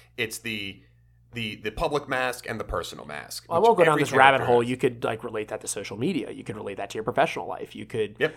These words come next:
Speaker 2: you could just, like, w-, sure, in their case, the mask is straight and gay, you know, entertainment,
Speaker 1: Mm-hmm.
Speaker 2: public life versus personal home life.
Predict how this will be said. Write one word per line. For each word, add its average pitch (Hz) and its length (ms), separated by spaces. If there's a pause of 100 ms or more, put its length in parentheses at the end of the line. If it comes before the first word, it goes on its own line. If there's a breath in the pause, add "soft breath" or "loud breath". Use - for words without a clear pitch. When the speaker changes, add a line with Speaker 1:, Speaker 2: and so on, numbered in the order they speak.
(140 loud breath)
Speaker 2:
you 135 140
could 131 160
just, 135 200
like, 127 320
w-, - 360
sure, 151 400
in 135 160
their 143 160
case, 139 240
the 131 100
mask 123 400
is 113 160
straight 120 320
and 113 140
gay, 107 580
you 127 160
know, 98 560
entertainment, 107 680 (100)
Speaker 1:
Mm-hmm. 127 100
Speaker 2:
public 110 340
life 104 280
versus 104 400
personal 104 460
home 110 200
life. 104 360